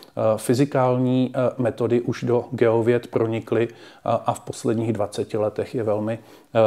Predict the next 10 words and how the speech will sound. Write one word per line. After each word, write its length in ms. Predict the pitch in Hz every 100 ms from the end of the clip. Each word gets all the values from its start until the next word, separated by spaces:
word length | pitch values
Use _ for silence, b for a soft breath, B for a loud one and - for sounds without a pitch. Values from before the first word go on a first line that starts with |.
| 107 107 110
intenzivně 680 | 123 117 113 110 117 113 113
využíváme. 920 | 113 127 110 123 110 104 101 98 87 - _ _ _ _ _ _ _ - _ -
Místní 380 | 110 - 151 156
ledovce, 460 | 117 110 - 117
které 360 | - 120 113 113
dříve 340 | 110 127 120
pokrývaly 640 | 120 117 117 117 117 117
mnohem 300 | 120 113 123
větší 340 | 113 113 - 139
plochu, 480 | - 117 - 123